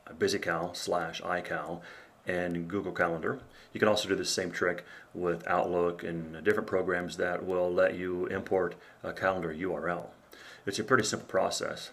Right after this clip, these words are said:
Let me show you. First of all, make sure I'm on my home page in my Facebook, and I click over on the left over to Events.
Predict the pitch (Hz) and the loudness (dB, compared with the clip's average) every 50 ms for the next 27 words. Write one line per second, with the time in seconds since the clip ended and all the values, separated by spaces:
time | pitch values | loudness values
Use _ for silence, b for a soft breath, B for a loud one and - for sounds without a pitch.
0 | - - - 85 82 - - - - - - - - - - - - - _ _ | -8 -6 -6 -6 -4 -6 -6 -6 -6 -8 -8 -8 -10 -10 -10 -12 -20 -20 _ _
1 | _ - - - - _ - - _ B B B B B B B B B B B | _ -20 -20 -20 -20 _ -20 -20 _ B B B B B B B B B B B
2 | B _ _ - - - - 87 90 90 90 87 85 85 - - - 87 82 - | B _ _ -10 -10 -10 -8 -4 -2 0 0 0 0 -2 -6 -10 -10 -8 -6 -4
3 | - 90 87 85 85 85 82 80 78 78 - - 98 95 98 87 82 85 78 80 | -2 -2 -2 -2 -2 -4 -4 -6 -6 -6 -4 -2 -2 -2 -2 -4 -6 -6 -6 -6
4 | 80 - 87 82 80 78 - - 87 85 - - 98 123 - - - - _ _ | -6 -8 -10 -10 -10 -6 -4 -4 -4 -4 -4 -4 -4 -4 -6 -10 -18 -20 _ _
5 | _ _ _ _ _ _ - B B B B B B B B B - 117 110 101 | _ _ _ _ _ _ -20 B B B B B B B B B -14 -12 -12 -8
6 | - - 110 107 104 98 87 92 87 85 82 85 90 90 85 85 - - - - | -2 -2 0 0 0 -2 0 0 0 0 2 4 4 4 2 0 -4 -14 -18 -20
7 | - - - 85 82 82 82 - 82 85 - 87 - - 98 101 90 85 85 - | -20 -16 -12 -10 -10 -10 -10 -10 -10 -10 -10 -8 -2 -2 0 0 -2 -4 -8 -8
8 | - - - - - | -8 -8 -8 -10 -12